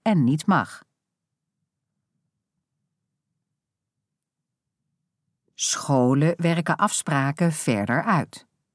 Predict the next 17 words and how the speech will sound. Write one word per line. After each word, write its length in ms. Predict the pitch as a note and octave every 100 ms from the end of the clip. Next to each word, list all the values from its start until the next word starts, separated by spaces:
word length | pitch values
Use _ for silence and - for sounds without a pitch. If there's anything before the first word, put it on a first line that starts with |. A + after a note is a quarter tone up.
| _ _ _ _ _ _ _ _ _ _ - _
Sinds 340 | - A3 F#3+
één 240 | - A#3 B3
januari 640 | A3 E3+ C#3 D3 E3+ F3+
tweeduizend 460 | E3+ D3 A2+ G#2+ A2
vierentwintig 920 | G#3 G#3 G3 E3+ B2 G#2 G2+ E3 - -
is 120 | F#3+
het 120 | F3
gebruik 460 | - D#3+ D3+ E3+ F3
van 120 | F#3+
mobiele 320 | E3+ D#3+ C#3
telefoons 680 | A#2 A2 G#2+ - D3+ D#3 D3
niet 220 | G#3+ -
meer 160 | E3+ D#3+
toegestaan 600 | A#3+ - F#3+ C3+ A2 G#2+
op 160 | D#3
middelbare 480 | C#3+ A2 A#2+ D#3+ F3
scholen. 560 | F#3+ - B2 G2+ F2+